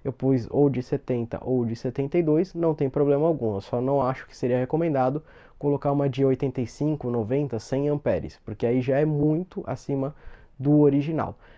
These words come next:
beleza? Inclusive, se você quer saber como é que faz, né, pra fazer essa codificação de confirmar se ela é A G M ou F B,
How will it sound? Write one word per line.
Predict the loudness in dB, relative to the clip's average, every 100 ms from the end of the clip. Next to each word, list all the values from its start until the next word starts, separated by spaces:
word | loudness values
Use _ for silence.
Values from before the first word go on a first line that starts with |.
| -8
beleza? | 2 6 6 4 -2
Inclusive, | -2 0 0 -2
se | -6
você | -8
quer | -4 -4
saber | -2 -4 0 -2
como | -2 -4
é | -4
que | -8
faz, | -10 0 2 2 -2 -18 -20 -12
né, | -4 -4
pra | -2 -6
fazer | -2 -2 0
essa | -2 -4
codificação | -4 -2 -2 -4 -8 -8 -6 -6 -4
de | -6
confirmar | -4 -6 -4 -2 -2 -2 -4
se | -4 -2
ela | 0 2
é | 0
A |
G | 0
M | 0 0 0
ou | 2 2
F | 2 -2 -4
B, | 0 0